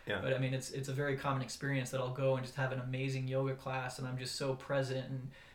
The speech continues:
Speaker 2: you know, sweating everything out of my body that's bad and just feeling so great.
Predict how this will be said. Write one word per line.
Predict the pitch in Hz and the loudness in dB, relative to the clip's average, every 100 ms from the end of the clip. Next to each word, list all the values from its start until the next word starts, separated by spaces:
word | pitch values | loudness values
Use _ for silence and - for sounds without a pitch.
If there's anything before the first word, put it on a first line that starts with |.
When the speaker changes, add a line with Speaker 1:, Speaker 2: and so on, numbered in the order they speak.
| - | -6
Speaker 2:
you | 131 | -4
know, | |
sweating | 127 - 147 147 143 143 | -2 -2 2 2 2 2
everything | 143 143 135 143 | 0 0 0 2
out | 135 | 2
of | |
my | 135 131 | 4 4
body | 135 131 135 | 4 4 4
that's | 131 135 | 2 0
bad | 135 139 139 139 | 2 2 2 2
and | 135 | 0
just | 131 | -2
feeling | - 151 139 | -4 -2 0
so | 135 139 131 | 2 2 0
great. | 139 151 143 139 | 0 0 0 -2